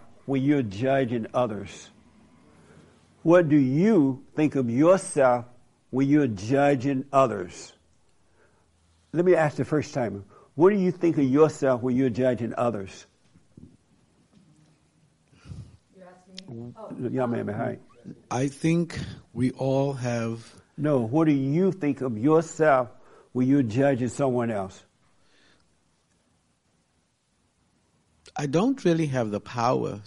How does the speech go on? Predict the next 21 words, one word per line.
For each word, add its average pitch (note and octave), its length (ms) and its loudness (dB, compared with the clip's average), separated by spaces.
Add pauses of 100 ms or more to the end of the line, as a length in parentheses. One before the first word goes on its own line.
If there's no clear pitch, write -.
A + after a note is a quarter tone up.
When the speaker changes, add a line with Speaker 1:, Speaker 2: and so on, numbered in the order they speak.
Speaker 2:
to - 140 -14
judge A2 400 -8
anybody G2 480 -8
else. F#2+ 400 -10
Speaker 1:
So C#3 100 -4
you C#3+ 180 2
never D3 240 4
judge C#3+ 320 0
anyone? E3 480 0
Speaker 2:
However, C#3+ 680 2 (460)
if C#3 120 0
somebody F3 560 0
does C3 280 -2
something C3+ 520 -4
wrong, B2 540 -4 (580)
then C#3+ 840 0 (640)
something D#3+ 560 -2
is, A#2+ 440 -10
it, C3 200 -12 (480)
if C3+ 100 -8
some, A3+ 400 -6